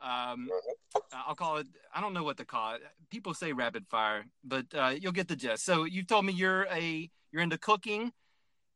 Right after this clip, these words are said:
Speaker 1: Uh, guests are coming over for a meal. What is your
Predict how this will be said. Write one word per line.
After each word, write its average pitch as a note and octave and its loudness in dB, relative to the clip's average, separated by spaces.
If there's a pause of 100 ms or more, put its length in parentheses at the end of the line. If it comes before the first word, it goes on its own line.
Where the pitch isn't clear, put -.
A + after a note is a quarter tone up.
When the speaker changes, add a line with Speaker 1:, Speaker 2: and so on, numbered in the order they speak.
(160)
Speaker 1:
Uh, C#3 4
guests F#3 0
are F#3+ -6
coming G3+ 0
over G3 2
for F#3 0
a D#3 2
meal. F#3 -2
What F#3 -4
is F3+ -6
your F3 -8